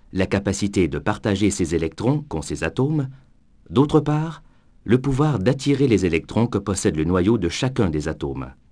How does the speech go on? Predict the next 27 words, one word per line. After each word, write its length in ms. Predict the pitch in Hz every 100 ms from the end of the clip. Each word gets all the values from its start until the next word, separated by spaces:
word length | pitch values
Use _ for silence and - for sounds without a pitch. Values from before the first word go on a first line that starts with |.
| _ _ _ _ -
Ce 140 | -
pouvoir 460 | 76 78 69 87 104
est 120 | 92
appelé 360 | 85 90 101 107 - _
électronégativité 1080 | 135 143 139 147 139 135 123 123 113 113 135
de 80 | 101
l'atome, 540 | 95 95 85 73 65 - _ _
et 100 | -
sa 160 | 95 90
valeur 460 | 76 76 87 110 -
est 100 | 107
donnée 340 | 107 107 131
à 80 | 101
la 100 | 101
figure 400 | 101 98 98 87
deux 200 | 82 147
point 180 | 151 110
vingt-deux 340 | 85 85 85
du 120 | 85 78
livre 360 | 73 78 92 - - -
pour 120 | 107
les 100 | 90
principaux 460 | 80 101 98 - 101
éléments 480 | 92 80 78 95 101
du 140 | 98
tableau 260 | 107 101 123
périodique. 720 | 120 117 104 73 65 -